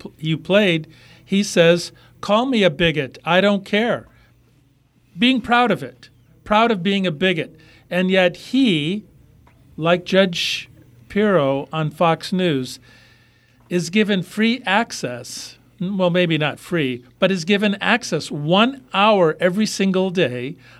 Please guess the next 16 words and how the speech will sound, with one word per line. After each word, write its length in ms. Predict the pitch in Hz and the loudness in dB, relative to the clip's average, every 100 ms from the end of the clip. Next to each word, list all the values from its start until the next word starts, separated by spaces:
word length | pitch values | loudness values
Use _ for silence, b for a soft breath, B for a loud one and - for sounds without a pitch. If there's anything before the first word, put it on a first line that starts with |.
| B - | B -6
on 300 | 165 165 165 | -2 -2 -2
a 140 | 165 | -2
major, 720 | 156 160 175 175 202 202 208 b b b _ | 0 2 2 0 0 0 -4 b b b _
uh, 600 | 156 160 160 160 160 151 - _ - | -4 0 2 2 0 -2 -6 _ -6
a 200 | 160 156 | -2 -2
news 580 | 156 156 190 214 180 | -2 2 2 2 0
network 580 | 165 175 143 135 135 139 _ - | -2 -2 -2 -4 -6 -8 _ -2
that 240 | 170 160 - | 0 0 0
is 180 | 175 - | -2 0
distributed 680 | 165 - 190 170 147 143 | -4 2 2 4 0 -2
to 100 | 185 | -2
tens 540 | 180 - 156 160 160 - | -4 -2 2 2 0 -2
of 200 | 180 165 | -2 0
millions 480 | 139 139 143 156 | 0 0 -2 -2
of 160 | 180 160 | -2 -2
people 520 | 151 131 - 160 165 | -4 -4 0 0 0